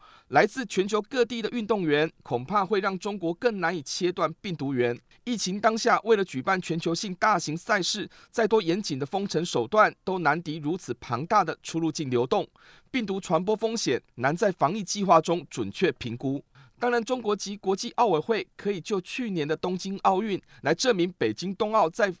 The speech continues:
疫情肆虐中仍可以顺利举办，禁止开放观众入场观赛，以及避免参赛选手的群聚风险，技术上与流程上都是可以复制经验，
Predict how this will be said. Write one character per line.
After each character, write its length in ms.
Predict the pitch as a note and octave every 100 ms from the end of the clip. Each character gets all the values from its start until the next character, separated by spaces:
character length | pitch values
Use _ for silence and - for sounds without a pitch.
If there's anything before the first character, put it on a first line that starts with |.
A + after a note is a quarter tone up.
| _
疫 140 | A3+
情 260 | E3+ - E3
肆 280 | - B3 A3
虐 160 | G#3+
中 220 | F3+ G3+ G3
仍 220 | D3 D#3 E3+
可 160 | - F#3+
以 100 | C#3
顺 320 | - G3 E3+
利 80 | E3
举 180 | - G2+
办， 220 | F#3 D3 _ _ - _
禁 180 | - C#4
止 140 | A3+ D#3
开 220 | A3 A3+
放 180 | A#3+ F#3
观 220 | G#3+ G#3
众 200 | G#3+ F#3+
入 180 | A#3+ G3
场 180 | C3 A2+
观 200 | E3+ E3+
赛， 300 | - G#3 C#3 - C3
以 100 | -
及 160 | D#3+ F#3
避 220 | A3+ B3
免 180 | G3+ D3
参 240 | - G3
赛 160 | G3+ G3+
选 220 | E3+ D#3+
手 160 | F#3+ B2+
的 80 | B2
群 260 | - C3
聚 220 | - A3+
风 200 | F#3 G#3
险， 240 | A3 D3+ G#2 - _ _
技 180 | C4
术 120 | B3+ A#3+
上 200 | B3 -
与 120 | C#3
流 120 | D#3+
程 180 | F3+ F3
上 220 | A3+ G3
都 200 | G3 A3+
是 140 | - A#3
可 260 | - E3+
以 80 | F3+
复 260 | - G#3+ F#3+
制 140 | F#3+
经 220 | - G3
验， 180 | G#3+ E3